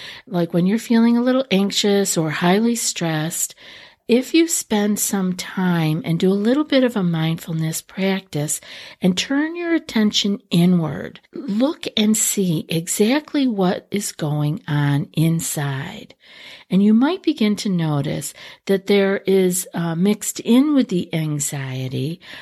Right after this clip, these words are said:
or as some people might say, under the anxiety, once we were to get past the anxiety itself, there might be something more. There may be an emotion,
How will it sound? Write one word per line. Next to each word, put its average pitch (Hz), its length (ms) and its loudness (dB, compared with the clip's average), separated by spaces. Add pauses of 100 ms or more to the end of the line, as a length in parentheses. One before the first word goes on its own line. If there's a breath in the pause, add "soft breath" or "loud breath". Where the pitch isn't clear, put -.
(160 loud breath)
or 185 400 4
as 175 180 0
some 202 300 0
people 190 320 -4
might 165 300 -2
say, 156 300 -2 (100)
under 190 640 4
the 147 240 -6
anxiety, 139 800 -4
once 165 320 -6
we 165 160 -4 (300 loud breath)
were 170 160 0
to 151 140 -4 (640 loud breath)
get 180 280 0
past 175 640 0
the 156 160 -2
anxiety 156 720 0
itself, 165 840 -2 (360 loud breath)
there 180 180 4
might 190 360 4
be 180 140 -2
something 160 500 -6
more. 165 600 -2 (320 loud breath)
There 170 200 4
may 190 360 4
be 160 600 -4
an 143 200 -2
emotion, 185 880 -2